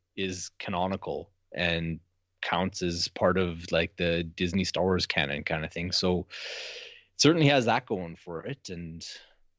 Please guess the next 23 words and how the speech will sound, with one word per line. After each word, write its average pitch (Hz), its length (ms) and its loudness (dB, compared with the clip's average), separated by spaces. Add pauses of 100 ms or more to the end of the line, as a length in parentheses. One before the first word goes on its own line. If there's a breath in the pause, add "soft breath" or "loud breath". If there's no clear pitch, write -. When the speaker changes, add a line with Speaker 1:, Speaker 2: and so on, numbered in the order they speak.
(180)
Speaker 1:
yeah, 123 160 4
I, 90 300 -4
I 95 40 -8
think 123 220 -10
it 127 100 -6
makes 120 180 -6
sense. 156 200 -6
And 98 100 -6
like 110 140 -4
you 120 40 -2
say, 143 180 2
that 110 140 4
would 175 100 4
be 226 100 -2
a 214 40 2
pretty 226 220 -2
special 185 380 4
thing. 170 300 -2
And, 98 100 2
like, 107 160 4
that 135 200 4
game 120 280 2
sold 110 520 -2